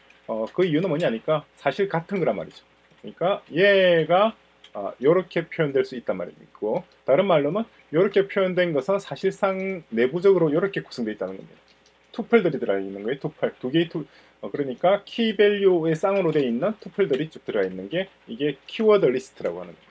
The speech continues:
키워드 리스트. 용어 또 정리를 좀 할까요? 키워드 리스트. 키워드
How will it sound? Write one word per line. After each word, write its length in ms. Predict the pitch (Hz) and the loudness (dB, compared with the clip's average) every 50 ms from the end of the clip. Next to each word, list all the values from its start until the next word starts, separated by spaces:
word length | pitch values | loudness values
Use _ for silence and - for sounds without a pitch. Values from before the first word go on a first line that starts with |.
| _ _ - _ _ - | _ _ -20 _ _ -14
키워드 380 | - - 170 143 135 123 - 110 | -10 -6 -2 0 2 2 0 -2
리스트. 340 | 110 113 - - - - 127 | -6 -8 -10 -14 -12 -8 -4
용어 480 | 135 156 185 196 202 202 196 196 196 196 | -2 -2 0 0 0 2 2 0 0 -2
또 100 | 180 165 | -4 -6
정리를 560 | - 156 156 170 185 185 185 180 180 170 175 | -4 -4 -4 -4 -4 -4 -4 -4 -2 -4 -4
좀 240 | 170 - 160 160 170 165 - | -4 -6 -8 -8 -8 -8 -6
할까요? 360 | 196 185 - - 160 190 233 - _ _ _ _ _ _ _ _ _ _ _ _ | -8 -6 -4 -4 -6 -4 -6 -8 _ _ _ _ _ _ _ _ _ _ _ _
키워드 360 | - - - 180 170 160 143 | -12 -6 -2 0 0 2 0
리스트. 520 | 123 117 117 - - _ _ - - 98 85 78 82 78 - _ _ _ _ _ _ _ _ _ _ _ _ _ - - _ _ _ _ _ _ _ _ _ - - _ _ _ _ _ _ _ _ _ - _ - - - | 0 -2 -4 -8 -12 _ _ -20 -18 -16 -16 -16 -18 -20 -20 _ _ _ _ _ _ _ _ _ _ _ _ _ -20 -20 _ _ _ _ _ _ _ _ _ -20 -20 _ _ _ _ _ _ _ _ _ -20 _ -20 -20 -16
키워드 1000 | - 170 165 165 160 160 160 160 160 160 156 156 156 - 185 190 196 208 214 214 | -12 -8 -6 -4 -4 -4 -2 -2 -2 -2 -2 -4 -4 -6 -4 -4 -4 -4 -4 -6